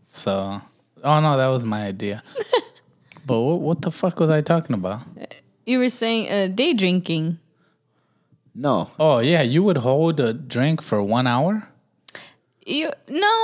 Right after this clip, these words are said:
Speaker 2: I mean, ideally you wanna chug it and then chill for an hour and then
Speaker 3: That's
Speaker 2: wait for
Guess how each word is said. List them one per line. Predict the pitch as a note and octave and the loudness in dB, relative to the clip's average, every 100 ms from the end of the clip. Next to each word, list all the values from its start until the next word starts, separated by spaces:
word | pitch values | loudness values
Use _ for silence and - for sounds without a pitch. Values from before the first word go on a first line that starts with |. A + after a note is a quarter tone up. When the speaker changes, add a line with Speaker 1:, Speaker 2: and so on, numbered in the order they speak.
| A4 | 0
Speaker 2:
I | - F#4 | 0 0
mean, | G#4 | 0
ideally | G#4 B3 D#4 E4+ | 0 2 2 2
you | D#4+ C#4+ | 2 2
wanna | C#4 C4+ A3 F3+ - - | 2 2 2 0 -6 -4
chug | - G#3 G3 G#3 | 0 2 2 4
it | F3 - - | 2 2 0
and | G3 | 2
then | F#3+ F3 | 2 2
chill | - A3+ A3+ | 2 2 2
for | - | 0
an | E3 E3+ | 0 2
hour | E3+ F#3+ G3+ G#3+ - | 2 2 2 0 0
and | F#3+ | 2
then | F#3+ F#3 F3+ E3+ | 4 4 0 -2
Speaker 3:
That's | A2+ D3 C3 | -4 -4 0
Speaker 2:
wait | G3+ | 0
for | G3 | 2